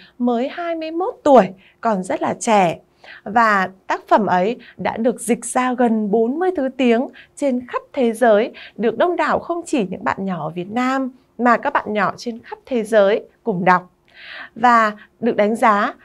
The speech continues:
là một trong mười tác phẩm kinh điển dành cho thiếu nhi của nền văn học Việt Nam. Và bởi vì đây là một câu chuyện khá là dài với nhiều chương, thế nên trong khuôn khổ của sách giáo khoa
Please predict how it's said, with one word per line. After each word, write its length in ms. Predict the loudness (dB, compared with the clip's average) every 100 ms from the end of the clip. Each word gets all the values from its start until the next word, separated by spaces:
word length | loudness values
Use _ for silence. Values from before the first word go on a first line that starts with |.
| -6
là 180 | 2 2
một 300 | 4 2 0 -4
trong 400 | -6 -6 -4 -2
mười 420 | 4 6 6 2 -10 -8
tác 160 | -4
phẩm 180 | -2 -4 -6
kinh 200 | -6 2
điển 280 | 4 4 0
dành 280 | -10 -8 -8
cho 120 | -10 -10
thiếu 160 | -8 -6
nhi 400 | -4 -2 -4 -6 -12
của 120 | -8 -6
nền 220 | -6 -6
văn 160 | -8
học 200 | -8 -12 -8
Việt 160 | -6 -2
Nam. 260 | 0 0 -4 _ _ _ -20 -20 -20 -20 -18
Và 440 | -4 0 2 0 -4 -12 -20 2
bởi 180 | 4 4
vì 220 | 2 2
đây 160 | 2 2
là 120 | 2
một 160 | 2 0
câu 140 | -2
chuyện 280 | 0 -2 -2
khá 140 | -6 -4
là 160 | -4
dài 520 | -2 0 2 2 0 -2
với 160 | -2
nhiều 240 | 0 0 0
chương, 380 | 0 4 4 4 -6 _ _
thế 180 | 0 2
nên 300 | 6 6 4 -2 -20 -20 _
trong 460 | -4 -4 -4 -8 -12 _
khuôn 220 | -4 0
khổ 280 | 4 4 2
của 80 | -8
sách 180 | -10 -6
giáo 180 | -4
khoa 400 | -4 -4 -4 -6